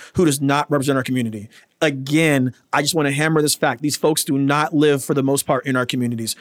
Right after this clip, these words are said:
They do not live in our neighborhoods. They do not want to live around our children. And if you do not wanna live around my community,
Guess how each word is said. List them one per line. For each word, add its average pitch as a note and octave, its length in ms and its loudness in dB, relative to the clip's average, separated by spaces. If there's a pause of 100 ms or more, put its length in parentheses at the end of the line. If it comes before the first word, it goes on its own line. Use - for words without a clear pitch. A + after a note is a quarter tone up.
(180)
They D#3+ 80 0
do C#3 120 0
not C#3+ 400 0
live C#3+ 280 2
in C#3+ 80 0
our C3 100 2
neighborhoods. B2 560 -2 (140)
They D#3+ 100 -2
do C#3+ 80 2
not C#3+ 260 0
want C#3+ 220 0
to D#3 80 2
live D3+ 480 2
around C3 480 0
our A#2+ 140 -2
children. G#2 480 -8 (760)
And D3+ 280 0 (120)
if D3 140 -2
you E3+ 100 -2
do E3+ 120 -2
not E3 180 -2
wanna D3+ 160 0
live C#3+ 320 2
around D3 280 0
my C#3 100 0
community, C#3 500 -2